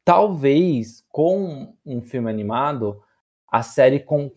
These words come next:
ele consiga adaptar mais, né, da-, dos livros, porque não dá pra fazer, é, dezesseis filmes do Diário de um Banana com ator real, porque os atores vão envelhecer rápido, né?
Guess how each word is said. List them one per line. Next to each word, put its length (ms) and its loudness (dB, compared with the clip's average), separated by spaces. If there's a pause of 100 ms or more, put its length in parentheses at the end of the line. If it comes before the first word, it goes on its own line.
(140)
ele 140 2
consiga 460 2
adaptar 500 0
mais, 540 -6 (260)
né, 520 -6
da-, 200 -4
dos 220 -2
livros, 500 0
porque 460 4
não 220 2
dá 160 6
pra 160 2
fazer, 580 2 (760)
é, 600 4
dezesseis 800 2
filmes 640 0
do 140 -4
Diário 300 2
de 60 -2
um 60 -4
Banana 400 -4
com 80 -6
ator 280 -4
real, 380 2
porque 220 -6
os 80 -4
atores 260 0
vão 120 0
envelhecer 400 0
rápido, 420 -6
né? 240 -4